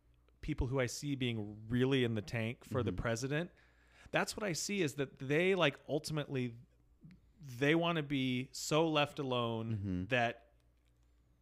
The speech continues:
Speaker 1: their identity is just truly me.
Speaker 2: Right.
Speaker 1: Maybe my family, maybe my church community, um,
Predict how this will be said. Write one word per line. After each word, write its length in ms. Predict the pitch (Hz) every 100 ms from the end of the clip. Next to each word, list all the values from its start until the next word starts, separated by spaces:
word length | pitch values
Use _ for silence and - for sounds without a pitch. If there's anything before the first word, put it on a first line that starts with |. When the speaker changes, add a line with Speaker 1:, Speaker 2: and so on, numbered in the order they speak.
| _ _ _ -
Speaker 1:
their 260 | 131 135
identity 460 | 135 123 123 120 120
is 160 | 110 104
just 400 | - 123 - -
truly 400 | - 147 127 110
me. 540 | 110 120 113 90 85
Speaker 2:
Right. 400 | 78 92 85 78
Speaker 1:
Maybe 240 | 120 127 151
my 140 | 151
family, 520 | 143 143 120 107 107
maybe 320 | 110 127 131 131
my 420 | 120 117 113 104 - _ -
church 280 | 185 -
community, 640 | - 139 120 107 101 101 101 _ - - _ -
um, 420 | 123 104 95 98